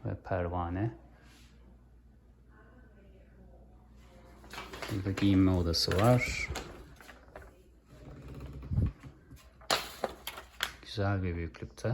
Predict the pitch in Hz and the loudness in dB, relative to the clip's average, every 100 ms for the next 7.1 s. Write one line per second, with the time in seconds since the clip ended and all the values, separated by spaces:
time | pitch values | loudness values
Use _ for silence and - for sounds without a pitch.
0 | 135 - - - - - - - 139 - | -4 -8 -20 -20 -20 -20 -20 -20 -16 -10
1 | 87 87 87 82 80 - 85 90 104 - | -8 -6 -6 -6 -8 -10 -6 -6 -6 -10
2 | - 85 85 87 87 90 - 90 87 90 | -10 -8 -6 -6 -8 -8 -6 -6 -4 -4
3 | 82 - 85 82 - 85 107 95 87 82 | -4 -6 -6 -8 -8 -4 -4 -2 -2 -2
4 | 90 90 85 90 104 - 92 - - 110 | -4 -4 -4 -4 -6 -6 -6 -6 -4 -6
5 | - - - - 90 90 87 - 85 82 | -6 -10 -8 -6 -6 -4 -8 -6 -6 -4
6 | 90 82 82 82 - 85 85 85 82 85 | -2 -2 -2 -6 -6 -6 -4 -4 -4 -4